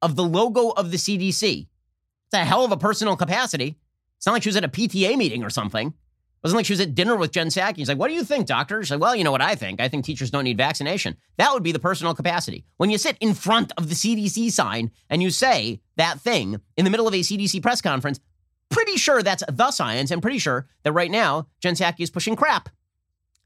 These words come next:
Because that's what they do over at the White House. So one intrepid reporter actually asked Jen Psaki a question. And honest to God, send this person a bottle of wine. Because when a reporter, as-, when any reporter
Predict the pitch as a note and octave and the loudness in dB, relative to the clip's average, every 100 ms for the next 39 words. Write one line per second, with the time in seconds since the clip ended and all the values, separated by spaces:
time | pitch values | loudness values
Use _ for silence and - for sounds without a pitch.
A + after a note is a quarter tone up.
0 | _ _ - F2+ G2+ G#2 E3 C4+ F4+ G#3+ | _ _ -12 -4 -2 0 2 2 2 -2
1 | - - C3 D3+ D3 C3 A#2 E2+ - _ | -4 -4 0 0 0 0 0 -6 -10 _
2 | - D#3 F2+ _ _ - E3+ A3+ G#3 - | 0 0 0 _ _ 0 2 2 0 -4
3 | - D3 G3 F3 D3+ D#3+ D#3+ F#3 F3+ G3+ | -6 -2 -2 0 -2 0 -2 -2 -4 -4
4 | G3 D3+ E3 E3 C#3+ C3+ C3 A#2 G#2 - | -2 -2 -2 -2 -2 -2 -4 -4 -6 -4
5 | G2 D3 - _ - F#3 G#3+ - C#3+ G2 | -4 -4 -6 _ 0 2 2 -2 -2 -2
6 | F2 _ - - G#3+ B3 G#3+ - F3+ E3+ | -4 _ -8 0 2 2 0 0 -2 0
7 | C#3 A2+ C3+ C3+ B2+ A2 C#2+ D#2+ _ C#3 | 0 2 2 2 -2 -2 -4 -10 _ -2
8 | C#3 C#3+ C#3+ D3 D#3+ E3 B3+ A#3+ - C#3+ | 0 0 2 2 2 2 0 0 -2 -6
9 | - - _ - D3+ - G#3+ C#4 C4+ F3+ | -6 -10 _ -2 -2 0 0 2 2 0
10 | D#3+ A2+ | 0 -2